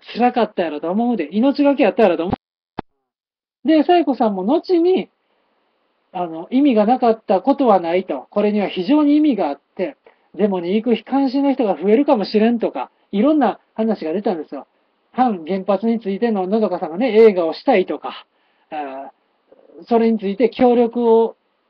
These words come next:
したいとか、いろんな意見が出たんですよね。うん。でも僕としては、やっぱりサイコさんの意見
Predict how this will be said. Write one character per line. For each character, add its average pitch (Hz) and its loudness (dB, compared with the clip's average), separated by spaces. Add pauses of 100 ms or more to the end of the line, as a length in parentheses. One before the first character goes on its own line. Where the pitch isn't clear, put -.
(100)
し - -14
た 277 4
い 190 0
と 160 -6
か、 147 -8
い 196 2
ろ 320 4
ん 311 2
な 226 4
意 220 2
見 214 2
が 151 -6
出 165 -6
た 139 -12
ん 120 -18
で 123 -20
す - -20
よ 135 -20
ね。 240 -4 (120)
う 139 -20
ん。 131 -20 (1600)
で 294 4
も 302 2
僕 226 0
と 277 0
し - -12
て 220 2
は、 247 2
や 180 0
っ - -16
ぱ 208 -2
り - -8
サ 285 4
イ 269 0
コ 233 -4
さ 208 0
ん 180 -4
の 180 -4
意 240 -2
見 196 -4